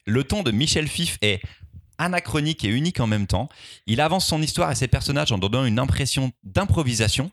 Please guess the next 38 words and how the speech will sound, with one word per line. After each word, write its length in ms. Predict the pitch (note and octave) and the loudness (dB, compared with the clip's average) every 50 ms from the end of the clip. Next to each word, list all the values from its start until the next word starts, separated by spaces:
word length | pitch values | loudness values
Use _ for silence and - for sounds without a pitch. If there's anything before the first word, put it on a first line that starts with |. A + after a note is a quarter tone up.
| _ - | _ -4
un 80 | - D3+ | -4 -4
petit 160 | G#3 - F#4+ | -4 -4 -6
peu 120 | - - - | -4 -4 -4
comme 220 | - - D#3 B2+ | -2 -2 -2 0
Ranking 360 | A2+ G#2+ A2+ A2+ - A#2 G2 | 0 0 0 0 -2 -2 -2
of 120 | F#2 - - | -2 -4 -4
Kings 200 | - E2+ D#2+ D2+ - | -4 -4 -4 -2 0
d'ailleurs, 300 | F#2 F#2 A#2+ C#3 - - - - - - - - - | 0 0 2 0 -2 -4 -6 -4 -4 -4 -4 -6 -2
que 100 | - C#3+ | 0 0
l'action 520 | C#3+ C#3+ D3+ E3 - - - D#3+ F3+ G#3 - | 2 2 0 0 0 0 0 0 -2 -2 0
n'arrêtera 560 | - G#2+ G2 F#2+ G2 - - - - - - - - - | 0 0 2 2 0 0 0 0 -2 -2 -4 -8 -6 -2
jamais. 380 | - F2 - C3 B2 G#2 F2+ | 0 2 4 4 2 2 0
Que 140 | - - C3 | 0 2 2
chaque 160 | A#2+ F#3+ F#3 F3 | 2 2 2 -2
action 340 | D#3+ - - D3 C#3 - - | -2 -2 -2 -4 -4 -2 -2
en-, 120 | A2 A#2 | -4 -4
pardon, 340 | - - - G2+ G2+ F#2+ - | -4 -2 -2 -2 0 0 0
enclenchée 480 | - B2+ B2 C#3 C#3 C3+ C3 - D#3+ E3 | 0 -2 0 0 0 0 0 0 0 0
pour 420 | E3+ _ - - A#2 A#2+ E2 F2 | -2 _ 4 4 4 4 4 0
régler 320 | F#2 A#2 B2+ C3 C3 C3+ A#2+ | 0 0 0 2 2 2 2
le 100 | G2+ F#2 | 0 0
problème 480 | F2 - - A#2 A2+ B2+ C#3+ F3 E3+ - - | 0 2 2 2 2 2 2 0 0 -2 0
ne 160 | - G2+ A2+ A#2+ | 2 2 2 4
fera 360 | - A2+ B2+ B2+ C3 C#3 B2+ | 4 2 2 2 0 -2 -2
qu'en 200 | - - - E3+ | -2 -4 -4 -2
créer 320 | - - - G#2+ G2 G2+ - - | 0 0 0 0 0 -2 -4 -8
de 160 | - F2 C3 | -2 0 2
nouveau, 260 | D3+ D3 G2+ E2+ G2+ C3+ - - - - - _ - | 2 4 2 2 0 -2 -6 -12 -20 -20 -12 _ -2
euh, 220 | E2+ D#2+ D#2 D#2 D#2 | 0 2 2 2 0
des 160 | D2+ - - | 0 0 0
problèmes. 400 | - - F2+ E2 D#2 E2+ A2 A#2+ - - - _ - | 2 2 2 2 0 0 -2 -4 -8 -14 -18 _ -2
C'est 180 | - - G#2 | 0 0 2
sans 220 | - - F#3 E3+ C3+ | 2 2 2 2 2
relâche, 360 | A2 G2 F#2+ - - - - - | 2 2 2 2 0 -2 -2 -4
c'est 180 | - - - F2 | -4 -2 0 0
sans 200 | - - D#3+ E3 | 0 0 0 0
temps 160 | - A2 F#2 | 0 0 2
mort, 260 | E2+ D#2+ E2+ - C#3+ | 2 0 0 -2 -4